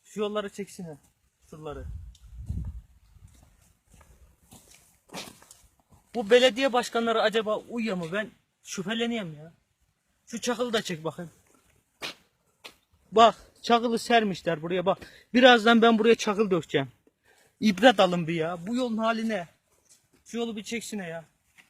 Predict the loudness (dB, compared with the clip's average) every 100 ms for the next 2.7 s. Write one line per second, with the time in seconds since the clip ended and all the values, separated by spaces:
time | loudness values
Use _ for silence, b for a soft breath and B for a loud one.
0 | _ _ _ _ _ _ _ _ _ -4
1 | -2 0 -4 -6 -6 -8 -10 -10 -6 -6
2 | -6 -6 -4 -6 -6 -6 -6